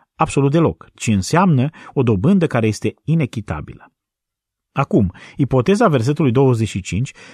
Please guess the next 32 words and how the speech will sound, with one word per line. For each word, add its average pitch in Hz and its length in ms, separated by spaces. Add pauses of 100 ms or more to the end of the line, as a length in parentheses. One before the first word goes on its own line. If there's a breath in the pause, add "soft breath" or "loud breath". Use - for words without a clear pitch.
(140 loud breath)
este 151 280
că 165 120
este 151 200
perfect - 460
în 151 80
regulă 120 300
să - 120
împrumuți 92 400
bani. - 320 (540 loud breath)
Cealaltă 254 380
presupunere 113 580
este 139 180
că 113 120
dacă 101 300
este 139 200
perfect 113 380
în 127 100
regulă 98 280
să 98 140
dai 98 160
împrumut, 95 480 (260 loud breath)
trebuie 208 260
să 143 100
fie 123 160
perfect - 420
în 98 100
regulă 107 360
să 135 220
ce? 92 340 (200)
Să - 180
iei 165 140
împrumut. - 520